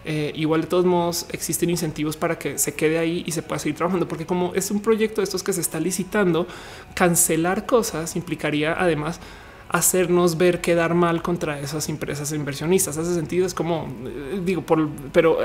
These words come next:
a, a costo de que igual y se cancela por un buen motivo, aunque en este caso parecería que no hay ninguno que sea, este, lo suficientemente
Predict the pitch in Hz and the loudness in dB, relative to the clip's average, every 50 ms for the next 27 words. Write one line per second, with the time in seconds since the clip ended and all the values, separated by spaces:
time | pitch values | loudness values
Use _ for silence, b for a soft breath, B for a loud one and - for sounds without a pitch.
0 | - - 165 160 - - 175 156 - 185 180 190 190 180 165 160 151 151 156 165 | 0 0 -2 -2 -2 -2 -2 -2 0 2 0 2 2 0 0 0 0 0 0 0
1 | 190 190 185 - 156 151 - 151 156 - 180 170 170 165 165 180 175 - 170 180 | 0 -2 -2 -2 -4 -2 -2 -4 -2 -2 -2 -2 0 0 0 -2 -2 0 -2 -2
2 | - - - - 156 143 - 151 139 139 - 151 - 151 143 165 - 156 151 - | -2 -4 -6 -6 -6 -2 -2 -2 -2 -2 -6 -6 -4 -6 -6 -4 -4 -4 -6 -4
3 | - - 139 - - 151 147 - 156 151 147 147 147 151 151 147 151 151 147 143 | -6 -8 -8 -4 -4 -4 -4 -2 -4 -4 -4 -4 -4 -6 -6 -4 -6 -6 -6 -6
4 | - 147 143 - 135 139 139 B B B B B B B B B - 120 - - | -6 -6 -6 -4 -6 -6 -8 B B B B B B B B B -4 -2 -2 0
5 | - 160 143 143 143 139 131 143 135 135 139 131 - 143 143 147 - - 156 147 | 0 0 -2 -2 -2 -6 -6 -8 -8 -8 -8 -6 -6 -4 -4 -4 -2 -2 -2 -2
6 | 143 - | -2 -6